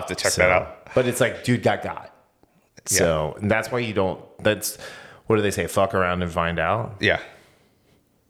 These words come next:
Speaker 2: Um, but yeah, I, it just, I found, I found, I found that book interesting.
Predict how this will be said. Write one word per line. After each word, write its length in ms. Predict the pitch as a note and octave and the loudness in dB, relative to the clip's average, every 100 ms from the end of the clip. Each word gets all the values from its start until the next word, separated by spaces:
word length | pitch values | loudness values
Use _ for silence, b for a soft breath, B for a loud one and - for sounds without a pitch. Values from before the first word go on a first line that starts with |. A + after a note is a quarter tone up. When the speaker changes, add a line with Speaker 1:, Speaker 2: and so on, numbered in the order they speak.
| _ _ _ _ _ _ _ B B B B B - - | _ _ _ _ _ _ _ B B B B B -6 0
Speaker 2:
Um, 380 | A2+ G#2 F#2 F2 - | 2 2 0 -6 -2
but 240 | D3 D#3+ E3 | 2 2 4
yeah, 200 | G#3 D#3 | 2 2
I, 100 | D#3 | 0
it 220 | E3+ D3 | -4 -6
just, 180 | D3+ E3 | -8 -4
I 80 | D3 | -4
found, 340 | D3+ E3 D3+ G#2 | -2 -2 -2 -2
I 40 | |
found, 440 | C3+ D#3 C#3+ C#3 - - | -2 2 2 2 0 -2
I 60 | |
found 220 | - D#3+ | 0 2
that 120 | F3+ B2 | 2 0
book 180 | G#2+ | -2
interesting. 640 | F2 F2 F2+ - F2+ F2 | -2 -2 -4 -2 0 0